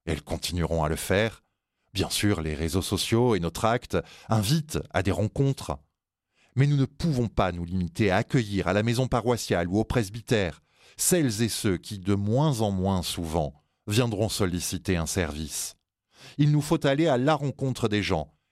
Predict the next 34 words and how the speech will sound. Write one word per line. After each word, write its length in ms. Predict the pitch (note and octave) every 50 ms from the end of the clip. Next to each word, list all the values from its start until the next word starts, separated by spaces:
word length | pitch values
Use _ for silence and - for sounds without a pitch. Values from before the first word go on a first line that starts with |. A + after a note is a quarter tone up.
| _ _ -
écouter 420 | F#3+ F3 F3+ - D#3+ D3 E3 D3+
leurs 220 | C#3 B2 A2 G2+
attentes, 460 | A2+ G#2+ - - G2+ E2+ D#2+ - - -
leurs 260 | A2 B2+ B2 A2+ A#2
joies, 460 | A2 F2+ G2+ A#2 B2+ C#3+ C3+ A2 F2 _ _ _ _
leurs 220 | - C#3 B2+ F2+
soucis, 540 | - - - E3+ D3 - - D3 C#3 A2 - - _ _ _ _ _ _
pour 220 | - D3+ D3+ B2+ D3+
annoncer 580 | F3+ F3+ E3+ D#3+ C3+ - - - F3 E3 D3
l'amour 300 | A2+ G#2 F#2+ G2 F2+ F#2
du 120 | E2 F#2+ F2
Christ 440 | - - G2+ F#2 - - - - - -
à 80 | A2+
leur 180 | G#2 G2+ F#2 E2
égard. 500 | F#2 D#2+ F#2 F#2 E2+ D#2 D2 - - _ _ _ _ _ _ _ _ _ _ _ _ _ _ _ _ _ _
De 80 | - A2+
ce 140 | - - A#2
point 240 | - - C#3 C3
de 80 | B2 C3
vue, 320 | A#2+ G2+ A2+ C3+ D3+ D3 - _ _ _ _ _ _ _ _ _ _ -
les 100 | G#2+ G2+
fraternités 840 | - - - D3+ D3 - D#3 C3 A#2 B2+ B2 A2 - - A2 G2+
chrétiennes 560 | - - C#3 C3 - - - C3+ A2+ G#2 G2
de 120 | F2 E2 F2
quartier, 720 | - - - C3+ - - - - - - A2 G#2+ A#2 _ _ _ _ _ _ _ -
dont 120 | G2+ F#2+
il 180 | F#2 - G#2 F2
va 120 | E2+ F2
être 240 | E2+ - - - E2
question 420 | D2 - - - - - - B2
plus 180 | G#2 - - A2+
loin, 320 | G2+ G2 F2+ F2+ F#2+ G2+ - _ _ _ _ _ _
seront 360 | - - - B2 F#2+ G2 F#2+
précieuses, 840 | - - - - - A#2 - - - - F#2+ F2 E2 D2 C#2 C#2